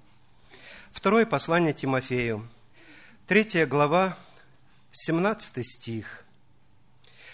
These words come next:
Второе послание к Тимофею, третья глава, семнадцатый стих. «Да будет совершен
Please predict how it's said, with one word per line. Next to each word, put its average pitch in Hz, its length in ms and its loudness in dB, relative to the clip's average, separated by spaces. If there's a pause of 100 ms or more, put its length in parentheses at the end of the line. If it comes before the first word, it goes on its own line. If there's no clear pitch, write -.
(200)
Второе 214 300 2
послание 143 520 0
к - 120 -12
Тимофею, 170 600 -2
третья 135 460 -6
глава, 147 400 -4 (1120)
семнадцатый 156 720 -4
стих. - 520 -10 (200)
«Да 190 180 6
будет 233 360 0
совершен 175 720 2